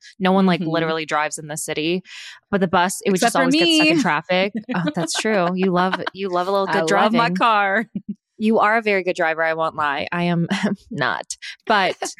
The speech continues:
Speaker 2: <laughs>
Speaker 1: um, I used to take the bus and, like, that's forty-five minutes. But obviously I can't do my makeup on the bus. I feel like that's, like, kind of unsanitary.
Speaker 2: No,
Speaker 1: Like,
Speaker 2: I
Speaker 1: what if, like, a
Speaker 2: wouldn't do
Speaker 1: brush
Speaker 2: that.
Speaker 1: falls and stuff?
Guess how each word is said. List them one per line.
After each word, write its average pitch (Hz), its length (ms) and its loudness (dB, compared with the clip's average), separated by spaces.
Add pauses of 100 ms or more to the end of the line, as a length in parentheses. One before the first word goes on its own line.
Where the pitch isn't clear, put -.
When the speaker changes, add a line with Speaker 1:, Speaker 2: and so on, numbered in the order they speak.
(160)
Speaker 2:
<laughs> - 220 -12
Speaker 1:
um, 185 500 0
I 214 80 0
used 214 300 -2
to 240 160 0 (440)
take 196 200 0
the 185 80 -2
bus 196 720 -2 (260)
and, 214 120 2
like, 190 160 2
that's 185 180 0
forty-five 180 420 0
minutes. 175 300 0
But - 300 0
obviously 190 340 0
I 185 60 0
can't 180 240 -8
do 175 80 -2
my 165 100 0
makeup 151 300 -8
on 151 80 -4
the 147 80 -10
bus. 135 240 -4
I 160 40 -12
feel 156 140 -10
like 156 100 -8
that's, 180 160 -4
like, 139 120 -6
kind 180 180 -8
of 165 80 -6
unsanitary. 165 680 -2
Speaker 2:
No, 220 200 4
Speaker 1:
Like, 190 160 2
Speaker 2:
I 202 60 0
Speaker 1:
what 180 80 2
if, 185 80 -2
like, 196 80 2
a - 60 0
Speaker 2:
wouldn't 185 100 -2
do 170 60 -4
Speaker 1:
brush 160 160 0
Speaker 2:
that. 139 100 -4
Speaker 1:
falls 185 240 0
and 202 120 -2
stuff? 220 380 0